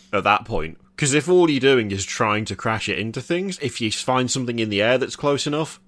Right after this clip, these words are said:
you might as well go for it. If you see something on the ground that's, that's close enough,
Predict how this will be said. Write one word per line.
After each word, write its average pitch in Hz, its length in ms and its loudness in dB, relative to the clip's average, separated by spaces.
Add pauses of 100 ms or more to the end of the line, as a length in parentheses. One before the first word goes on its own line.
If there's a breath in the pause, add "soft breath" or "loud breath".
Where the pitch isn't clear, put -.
you 92 100 -4
might 95 220 0
as 92 100 -4
well 98 140 0
go 101 240 -2
for 113 280 0
it. 113 120 0
If 95 100 -4
you 101 60 -8
see 117 180 -2
something 110 220 -4
on 104 100 -2
the 104 60 -4
ground 123 440 2
that's, - 240 -4 (540 soft breath)
that's 110 180 -2
close 143 300 0
enough, 156 200 -2